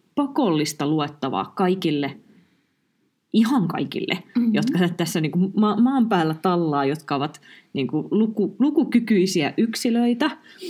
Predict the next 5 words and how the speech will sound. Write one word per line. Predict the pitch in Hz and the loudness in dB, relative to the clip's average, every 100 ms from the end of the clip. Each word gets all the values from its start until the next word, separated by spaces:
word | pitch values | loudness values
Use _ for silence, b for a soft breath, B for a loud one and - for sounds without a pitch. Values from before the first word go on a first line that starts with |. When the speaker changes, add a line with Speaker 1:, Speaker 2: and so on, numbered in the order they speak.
| B B - | B B -2
Speaker 1:
Ja | 175 175 - _ _ - | 0 0 -2 _ _ -4
suosittelen | 254 269 302 302 196 - | 0 2 0 0 -2 2
ihan | 196 175 - _ | 2 0 -4 _
äärimmäisen, | 196 202 180 165 151 - | 0 2 2 0 -2 -2
äärimmäisen | - 156 143 131 131 127 | -2 -2 0 -4 -4 -6